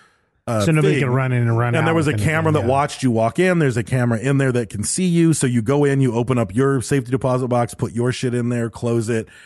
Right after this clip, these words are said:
Speaker 1: They know that you're there. And then at
Speaker 2: Well, that's what I'm
Speaker 1: night,
Speaker 2: saying.
Speaker 1: when they
Speaker 2: There's a
Speaker 1: shut
Speaker 2: camera
Speaker 1: the
Speaker 2: that watched
Speaker 1: building
Speaker 2: you go in. Where was that at? In the,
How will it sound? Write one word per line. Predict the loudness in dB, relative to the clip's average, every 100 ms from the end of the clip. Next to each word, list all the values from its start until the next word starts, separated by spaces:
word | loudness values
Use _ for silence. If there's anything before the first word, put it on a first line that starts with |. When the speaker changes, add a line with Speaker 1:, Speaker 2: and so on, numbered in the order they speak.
| -12 -2
Speaker 1:
They | 0
know | 2 0
that | 0 -4
you're | -2
there. | 0 0
And | 0
then | 0
at | 0
Speaker 2:
Well, | 0
that's |
what | 0
I'm |
Speaker 1:
night, | 0
Speaker 2:
saying. | 0
Speaker 1:
when | 2
they | 0
Speaker 2:
There's | 0
a |
Speaker 1:
shut | 0
Speaker 2:
camera | 2 2
Speaker 1:
the |
Speaker 2:
that | 2
watched | 0
Speaker 1:
building | 0 0
Speaker 2:
you |
go | 0 2 2
in. | 2 2
Where | 2
was | 0
that | 0 0
at? | -2 -8 -14 _ _
In | 0
the, | 0